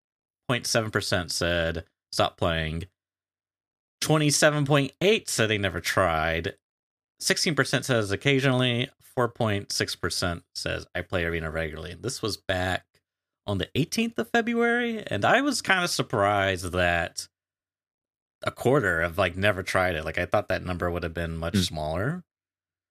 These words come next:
Speaker 1: <clears throat> But
Speaker 2: There might just be standard account people, though, that haven't bought it,
Speaker 1: this is true. I mean, this is,
Speaker 2: I guess.
Speaker 1: to be fair, this is only a thousand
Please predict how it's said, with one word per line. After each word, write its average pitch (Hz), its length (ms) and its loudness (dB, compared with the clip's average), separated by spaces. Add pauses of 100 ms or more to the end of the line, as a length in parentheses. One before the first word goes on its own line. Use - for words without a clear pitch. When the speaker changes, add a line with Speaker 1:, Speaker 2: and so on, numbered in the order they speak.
(380)
Speaker 1:
<clears throat> 104 460 0 (800)
But 90 340 -4 (260)
Speaker 2:
There 107 120 4
might 127 180 4
just 127 120 0
be 113 120 4
standard 101 380 2
account 80 460 0
people, 85 240 -2
though, 76 160 2
that 78 120 -2 (140)
haven't 80 380 -2 (1200)
bought 78 300 0
it, 82 200 -2 (400)
Speaker 1:
this - 160 -10
is 98 100 -6
true. - 340 -8
I 107 40 -4
mean, 117 160 0
this 131 160 0
is, 123 140 2
Speaker 2:
I - 60 -4
guess. 85 300 -6 (160)
Speaker 1:
to 127 60 -2
be 127 160 0
fair, 87 300 2
this 85 160 -4
is 98 120 0
only 104 400 0
a 82 140 -4 (180)
thousand 85 600 -2